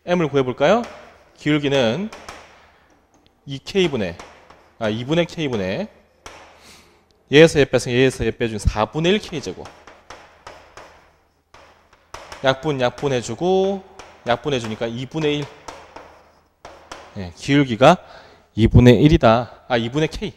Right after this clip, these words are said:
이 분의 K, 미안해요. 이 분의 K다 라고 하는 걸 알 수 있죠. 이 분의 일 K, 이 분의 일 K. 네. 그러면은 Y는 이 분의 일 K 곱하기 X,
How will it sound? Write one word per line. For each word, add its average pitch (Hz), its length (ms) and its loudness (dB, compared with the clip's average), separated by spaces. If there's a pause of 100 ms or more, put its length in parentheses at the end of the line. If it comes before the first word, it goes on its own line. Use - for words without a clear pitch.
이 - 20 -20
분의 110 180 -10
K, 110 240 -8
미안해요. 98 560 -6 (560)
이 113 60 -8
분의 123 200 -6
K다 151 460 -8 (840)
라고 107 220 -6
하는 104 140 -6
걸 139 140 -6
알 101 80 -6
수 - 140 -16
있죠. 82 220 -14 (1400)
이 113 100 -12
분의 113 240 -6
일 208 240 -6
K, 98 240 -14 (100)
이 98 80 -16
분의 92 180 -12
일 90 60 -14
K. - 220 -20 (180)
네. - 140 -20 (1080)
그러면은 180 600 0 (580)
Y는 131 380 2 (880)
이 139 140 -4
분의 170 300 2
일 220 360 2 (380)
K 196 440 -2
곱하기 151 420 -2
X, 135 360 -6